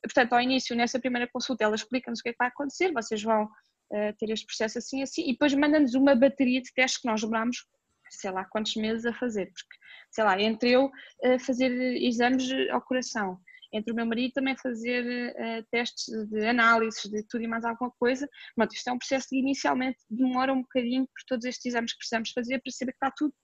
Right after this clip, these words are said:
bem, porque é preciso estar tudo bem para eles avançarem com, eh, com o processo.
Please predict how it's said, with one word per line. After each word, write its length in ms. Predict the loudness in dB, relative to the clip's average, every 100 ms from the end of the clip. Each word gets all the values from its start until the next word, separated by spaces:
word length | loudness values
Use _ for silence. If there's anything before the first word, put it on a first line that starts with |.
| -2
bem, 180 | -2 -4 -18 -20 -20 _ _
porque 160 | _ 2
é 60 |
preciso 300 | 2 -4 -4
estar 240 | -2 -2 -2
tudo 220 | -8 -8 -4
bem 280 | -2 -2
para 160 | 2 4
eles 240 | 4 4
avançarem 580 | 0 -2 -4 -4 -2 -6 -4
com, 340 | -4 -2 -4 -10 _ _ _ -6
eh, 160 | -4 -4
com 120 | -2 -4
o 60 |
processo. 640 | -2 -2 0 0 -2 -8